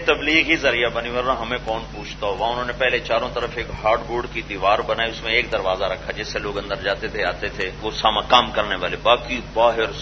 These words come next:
سارا عرب امڑ آیا، بڑے بڑے شیوخ اور ان کی خواتین، وہ چوبیس گھنٹے میں ایک گھنٹے کے لیے اجازت دیتے تھے۔ اچھا بھائی، چونکہ بڑے بڑے لوگ آ گئے نا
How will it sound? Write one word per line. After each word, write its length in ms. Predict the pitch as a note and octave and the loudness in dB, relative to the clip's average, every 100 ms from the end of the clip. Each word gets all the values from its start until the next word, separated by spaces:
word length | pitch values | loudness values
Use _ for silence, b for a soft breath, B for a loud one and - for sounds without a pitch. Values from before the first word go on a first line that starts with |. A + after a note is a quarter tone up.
| - | 0
سارا 540 | G#2+ A#2 A2+ G2 - | 4 6 6 4 4
عرب 120 | B2+ B2 G#2 | 4 4 0
امڑ 300 | A2 G#2+ F2 | -4 -2 -2
آیا، 140 | D#2+ - - - - - - - - | -2 -4 -10 -12 -14 -14 -14 -14 -10
بڑے 280 | - C#3+ C3+ | -4 2 2
بڑے 300 | G#2+ B2 A#2 | 4 4 4
شیوخ 760 | G#2 - B2 A2+ C#3 C3+ G#2+ F#2 - - - - - - - - - B2 | 2 -2 -2 -4 -2 -2 -4 -8 -12 -14 -14 -12 -12 -12 -12 -14 -6 -2
اور 120 | C3 | 2
ان 160 | C3+ A#2 | 2 0
کی 80 | A2+ | -6
خواتین، 1000 | A#2 - A2 A2 A2 - D3 C#3+ A#2+ G#2 - - - - - - - C#3 | 0 6 8 8 6 4 2 2 0 -6 -12 -14 -14 -14 -14 -12 -4 2
وہ 120 | D3 - - - | 2 0 -10 0
چوبیس 380 | D#3 D#3 F#3+ D3+ | 4 6 4 4
گھنٹے 240 | D3 E3 | 4 6
میں 100 | F3 - | 4 4
ایک 240 | F#3 G#3 | 4 4
گھنٹے 280 | D#3 D3+ E3 | 2 2 0
کے 120 | C#3+ | 0
لیے 160 | D3 C3+ B2 | 0 0 2
اجازت 400 | B2+ B2 B2 A#2 | 4 4 2 -2
دیتے 220 | A2 G#2+ | -2 -2
تھے۔ 140 | G#2 | 0
اچھا 220 | G2+ - | 0 -2
بھائی، 160 | G2+ G2+ - | -4 -6 -6
چونکہ 180 | A#2 G#2+ | -6 -2
بڑے 140 | A2 C3 | 2 4
بڑے 180 | B2 A#2 | 4 2
لوگ 240 | A2 A2 | 2 4
آ 80 | G#2 | 6
گئے 120 | |
نا 100 | C#3 | 4